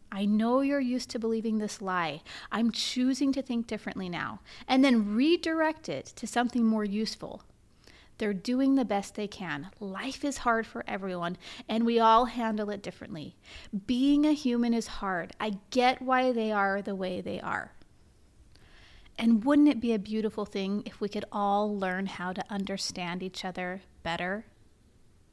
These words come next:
So let's recap quickly on today's lesson. The circumstance is always neutral,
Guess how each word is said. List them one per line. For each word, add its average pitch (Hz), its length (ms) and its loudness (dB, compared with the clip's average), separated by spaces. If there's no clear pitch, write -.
So - 240 -4
let's 269 260 -2
recap 240 580 0
quickly 196 400 -6
on 175 160 -6
today's 170 400 -10
lesson. 175 460 -10
The 226 200 0
circumstance 285 1160 0
is 190 280 -6
always 220 760 2
neutral, 170 640 -8